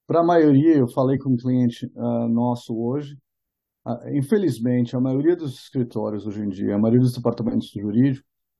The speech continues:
ainda não consegue, não tem o trabalho estruturado, como a gente falou, um, um matter management. Ah, eu vou achar o, a palavra em português pra isso um dia,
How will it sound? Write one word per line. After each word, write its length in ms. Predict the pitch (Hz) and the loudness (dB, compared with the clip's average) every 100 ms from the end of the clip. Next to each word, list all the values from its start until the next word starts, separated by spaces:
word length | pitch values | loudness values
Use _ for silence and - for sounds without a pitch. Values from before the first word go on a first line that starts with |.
| _ _ - | _ _ -2
ainda 200 | 156 196 | 0 2
não 140 | 202 | 0
consegue, 600 | 196 151 117 - 143 151 | 0 0 0 -2 0 2
não 200 | 139 131 | 2 2
tem 220 | 120 175 | -2 -6
o 80 | 165 | -6
trabalho 600 | - 117 104 113 139 127 | -4 -4 -2 -2 0 0
estruturado, 1040 | 117 - 143 147 147 147 110 113 127 143 147 _ _ _ _ | -4 -8 -12 -10 -6 -4 -2 -2 -4 -6 -12 _ _ _ _
como 140 | 123 123 | -4 -2
a 20 | |
gente 200 | 135 127 | -4 -6
falou, 380 | - 123 101 - _ _ _ | -4 -4 -4 -10 _ _ _
um, 80 | 117 | -6
um 280 | 117 120 123 | -2 0 2
matter 300 | 127 139 135 | 2 0 2
management. 640 | 120 113 113 107 - - - | 0 0 -6 -10 -12 -12 -10
Ah, 240 | 104 107 | -8 -6
eu 80 | 104 | -2
vou 140 | 117 117 | 0 0
achar 220 | - 120 | 2 0
o, 360 | 104 95 - | 0 -4 -10
a 60 | 101 | -8
palavra 320 | 117 113 110 | -4 -4 -4
em 40 | 110 | -6
português 480 | 113 113 110 110 | -6 -4 -2 -2
pra 200 | - 104 | -4 -6
isso 200 | 104 - | -6 -6
um 60 | 104 | -4
dia, 260 | 104 165 | 0 -2